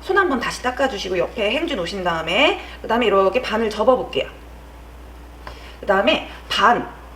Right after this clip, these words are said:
딱 반 이렇게 찍지 마시고요. 반보다 더 많이 떡을 더 가져가려고 한번 해보세요. 한 삼분의 이 정도 한번 생각해 보시면 좋을 것 같아요. 위에도 넉넉해야 이 접착을 합니다.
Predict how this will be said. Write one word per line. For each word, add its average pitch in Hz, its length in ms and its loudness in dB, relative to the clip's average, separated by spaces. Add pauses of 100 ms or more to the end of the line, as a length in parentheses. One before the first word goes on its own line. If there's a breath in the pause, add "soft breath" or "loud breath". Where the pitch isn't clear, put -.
(100)
딱 277 220 4
반 269 400 6
이렇게 226 320 0
찍지 359 240 0
마시고요. 359 680 4 (220 loud breath)
반보다 254 580 4
더 226 280 4
많이 220 680 2
떡을 349 300 4
더 233 140 0
가져가려고 320 720 2
한번 190 240 -2
해보세요. 180 760 0 (340 loud breath)
한 277 140 0
삼분의 415 500 -2
이 233 80 -2
정도 349 220 2
한번 214 160 0
생각해 220 320 -4
보시면 175 260 -6
좋을 226 200 -6
것 214 80 2
같아요. - 280 2 (680 loud breath)
위에도 320 260 2
넉넉해야 262 760 2 (120)
이 233 80 -6
접착을 254 580 4
합니다. 190 680 2